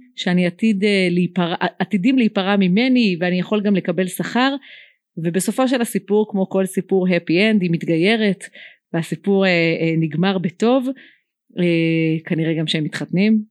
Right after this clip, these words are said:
כזה סוג של דיסני, אבל ה-, הציצית הזאת שבסך הכל,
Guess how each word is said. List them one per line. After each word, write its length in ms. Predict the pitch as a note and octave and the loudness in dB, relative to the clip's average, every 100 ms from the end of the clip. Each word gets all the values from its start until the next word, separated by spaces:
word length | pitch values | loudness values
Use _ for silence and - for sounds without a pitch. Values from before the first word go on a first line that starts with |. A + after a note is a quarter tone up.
| _ | _
כזה 280 | - D#3 D#3+ E3 | -6 -4 -4 -4
סוג 220 | D#3+ F3 | -6 -6
של 160 | - D#3 | -4 -2
דיסני, 320 | F3+ G#3+ C4+ - - - - - | -2 0 -2 -2 -12 -20 -12 -6
אבל 280 | F3 F3 F3 | -2 -2 -2
ה-, 220 | F3 - | -4 -4
הציצית 460 | E3 - E3+ - B3+ | -6 -4 -6 -2 -2
הזאת 240 | D4 F#3+ | 0 -2
שבסך 440 | - F3 - C4 C4 | -2 -4 -2 -2 -4
הכל, 320 | - F3+ F3+ | -2 0 0